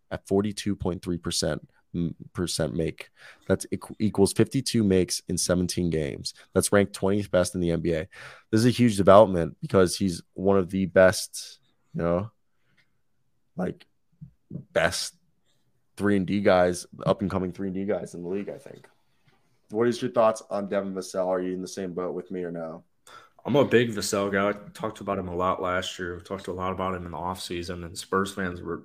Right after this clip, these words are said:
Speaker 2: are very big on him as well, and for good reason. I think it's, it's cool that Keldon and Vassell kinda have free reign right now. I mean, if you remember that playing game against, uh,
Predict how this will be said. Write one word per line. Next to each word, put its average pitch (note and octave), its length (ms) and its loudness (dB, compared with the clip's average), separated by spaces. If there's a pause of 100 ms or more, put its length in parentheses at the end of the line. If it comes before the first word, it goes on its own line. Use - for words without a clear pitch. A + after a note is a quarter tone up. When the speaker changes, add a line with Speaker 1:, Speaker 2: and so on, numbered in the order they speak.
Speaker 2:
are F2 100 -8
very F#2 220 -4
big E2+ 180 -4
on E2+ 160 -2
him E2 100 -4
as D#2 140 -10
well, E2+ 300 0
and D2+ 180 -14
for - 140 -10
good E2+ 180 -4
reason. F2 380 -4
I F2 80 -4
think G2 200 -4
it's, E2 180 -6 (600)
it's C3+ 180 2
cool C#3 340 10
that A2+ 200 4
Keldon A#2 400 2
and G#2 300 -2 (440)
Vassell G2+ 600 -2
kinda G#2 180 -6
have G2+ 200 -6
free A2 180 -8
reign G2+ 300 -6
right G2+ 180 -6
now. G2+ 240 -6
I G2+ 40 -4
mean, G2 160 -6
if F#2+ 140 -12
you G2+ 80 -8
remember G2+ 300 -6
that F2+ 180 -6
playing F#2+ 320 -10
game F#2 220 -10
against, F#2 520 -14
uh, D#2 260 -12